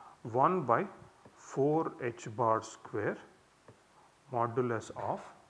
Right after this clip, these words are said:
sorry, integral of two, okay. Now, mu z dot E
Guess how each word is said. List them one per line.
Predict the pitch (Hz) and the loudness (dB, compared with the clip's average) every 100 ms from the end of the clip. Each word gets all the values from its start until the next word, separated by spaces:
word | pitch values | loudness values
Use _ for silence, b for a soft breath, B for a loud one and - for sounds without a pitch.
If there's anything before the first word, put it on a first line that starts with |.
| _ _ _ _ _ - - | _ _ _ _ _ -20 -16
sorry, | - 143 113 123 | 4 4 4 -2
integral | 120 131 123 120 | -2 2 4 4
of | 110 170 - - B B B _ _ _ | 4 4 2 -14 B B B _ _ _
two, | 139 127 196 - - - - _ _ _ _ _ | -4 -2 -2 -8 -18 -20 -20 _ _ _ _ _
okay. | 143 - - B B B B | -10 -8 -12 B B B B
Now, | 160 143 - - | 2 2 0 -10
mu | 135 147 196 214 | -2 2 4 4
z | 131 113 107 175 - - - _ _ _ _ _ _ _ - - 160 | 2 2 4 2 -2 -18 -20 _ _ _ _ _ _ _ -20 -20 -12
dot | 143 113 110 - - _ - | -6 -6 -8 -18 -20 _ -16
E | 123 120 | -12 -12